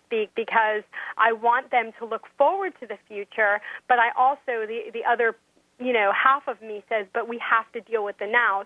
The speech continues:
So there's always a, a, a line that I, I have to take a-, and to be in the middle, to take both sides of it, because I want them to be content now, but I also want them to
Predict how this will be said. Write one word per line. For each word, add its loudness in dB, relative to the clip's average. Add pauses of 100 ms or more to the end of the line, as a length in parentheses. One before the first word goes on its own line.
So 0 (320)
there's 2 (100)
always 0
a, 0 (220)
a, 2
a -6
line 2
that -2
I, 2
I 2
have 0
to -12 (180)
take -2
a-, 0
and -2 (120)
to 0
be 0
in 0
the 0
middle, 2 (320)
to -8 (100)
take 0
both 2 (100)
sides 2
of -12
it, -4
because -8
I 2 (140)
want 2
them -12
to -12
be -14
content -4 (180)
now, 2 (340)
but 2
I 4
also 2
want -2
them -10
to -14